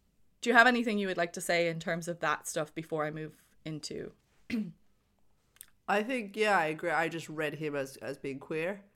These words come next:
Speaker 1: Yeah.
Speaker 2: and hedonistic and not being trans. I just think, yeah, it's just a, uh, it's semantics and
Speaker 1: Yeah.
Speaker 2: language evolves. And, uh, he was very c-, clear, or Frank-N-Furter,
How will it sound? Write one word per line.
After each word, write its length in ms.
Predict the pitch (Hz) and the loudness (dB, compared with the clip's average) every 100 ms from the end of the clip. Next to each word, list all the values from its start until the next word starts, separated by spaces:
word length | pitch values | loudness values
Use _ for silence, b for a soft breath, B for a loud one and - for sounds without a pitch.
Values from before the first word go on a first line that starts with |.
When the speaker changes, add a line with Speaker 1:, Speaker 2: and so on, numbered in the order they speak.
| _ | _
Speaker 1:
Yeah. 180 | 185 143 | -4 -4
Speaker 2:
and 80 | 135 | -4
hedonistic 800 | 156 135 160 160 220 226 226 - - | -6 -6 -8 -8 -8 -8 -10 -20 -20
and 280 | - 143 135 | -10 -8 -6
not 220 | 147 131 - | -4 -4 -4
being 200 | 135 135 | -4 -6
trans. 540 | 143 120 - - - | -8 -8 -8 -12 -12
I 80 | 151 | -10
just 200 | 135 131 | -8 -10
think, 160 | 139 135 | -10 -6
yeah, 140 | 120 | -6
it's 160 | 101 127 | -6 -10
just 260 | - 131 | -14 -12
a, 320 | 143 120 110 104 - | -8 -8 -8 -10 -10
uh, 300 | 120 120 117 - | -12 -12 -14 -16
it's 120 | - | -16
semantics 960 | - 131 107 101 - - - - - - | -14 -10 -10 -12 -14 -18 -18 -18 -18 -18
and 340 | 151 120 113 120 | -12 -10 -10 -10
Speaker 1:
Yeah. 140 | 180 - _ - | -10 -10 _ -12
Speaker 2:
language 600 | 139 131 123 127 - - - | -10 -8 -10 -12 -16 -18 -16
evolves. 640 | 151 127 104 107 - - - | -8 -6 -6 -10 -14 -20 -12
And, 380 | 143 135 127 131 | -8 -6 -6 -8
uh, 300 | 127 123 123 127 b b b b b b b | -8 -8 -10 -14 b b b b b b b
he 240 | 208 214 269 | 0 4 4
was 180 | 233 185 | 4 0
very 500 | 165 190 214 208 190 | -2 2 4 4 2
c-, 60 | - - _ _ | -4 -20 _ _
clear, 680 | - - 180 151 135 143 196 - _ _ _ _ - | -12 -4 0 0 0 -2 -4 -12 _ _ _ _ -12
or 380 | 143 139 139 - - _ _ - | -6 -4 -4 -8 -14 _ _ -16
Frank-N-Furter, 920 | - 147 - 147 - 131 131 135 185 | -10 -10 -10 -10 -6 -6 -6 -8 -10